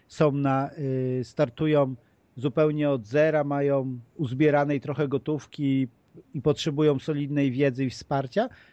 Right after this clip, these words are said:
Czy to są ludzie, którzy są już inwestorami, może trochę takimi nieświadomymi jak ty na początku? Y, jakiego rodzaju ludzie się do was zgłaszają?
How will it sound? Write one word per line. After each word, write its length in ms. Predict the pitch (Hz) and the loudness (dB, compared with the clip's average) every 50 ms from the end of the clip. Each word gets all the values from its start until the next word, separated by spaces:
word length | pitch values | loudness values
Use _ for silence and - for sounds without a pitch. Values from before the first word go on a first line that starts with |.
| _ _ _ _ | _ _ _ _
Czy 220 | - - 185 180 | -2 0 0 0
to 140 | - - 180 | 2 2 0
są 220 | - - 190 170 | 2 2 2 4
ludzie, 220 | 165 175 165 180 170 | 4 4 2 2 -2
którzy 320 | - - 165 151 160 156 | -2 -4 -6 -4 -4 -4
są 240 | 139 - - 180 175 | -4 0 2 2 4
już 280 | 165 156 143 - - 175 - | 4 2 0 0 -4 -10 -8
inwestorami, 920 | 175 139 135 135 143 - - - 143 135 139 127 127 127 131 143 170 208 214 - _ _ _ _ - | -6 -4 -2 -2 -2 -2 0 0 2 4 4 4 4 4 2 0 0 -2 -6 -10 _ _ _ _ 0
może 240 | 143 147 143 147 | 0 0 0 0
trochę 260 | 135 - 151 147 165 151 | -2 -4 -4 -4 -2 -4
takimi 360 | 147 139 - - 156 151 151 | -4 -4 -4 -2 -2 -2 -2
nieświadomymi 600 | 147 135 - - 147 127 139 135 143 143 143 143 | -2 -4 -2 -4 -2 0 0 2 2 2 4 4
jak 160 | 143 139 - | 4 2 2
ty 100 | - 143 | 0 0
na 120 | 135 139 | 0 0
początku? 680 | 120 - 127 - - 143 143 135 123 - - 180 190 196 - _ _ _ _ _ _ _ _ _ _ _ _ - | 0 0 -4 0 2 0 0 0 -2 -4 -4 -4 -4 -4 -6 _ _ _ _ _ _ _ _ _ _ _ _ -8
Y, 200 | 135 131 135 139 165 | -6 -6 -6 -6 -2
jakiego 340 | 170 180 175 214 214 202 208 | -2 0 2 2 2 2 2
rodzaju 280 | 190 175 180 190 185 180 | 2 2 4 4 4 4
ludzie 200 | 180 165 123 117 | 4 4 2 0
się 140 | - 131 | 0 0
do 80 | 110 113 | 0 0
was 160 | 110 113 107 | 0 0 -2
zgłaszają? 560 | 104 98 120 113 - - 110 104 104 110 110 | -2 -2 -2 -2 0 -2 -2 -2 -2 -2 -4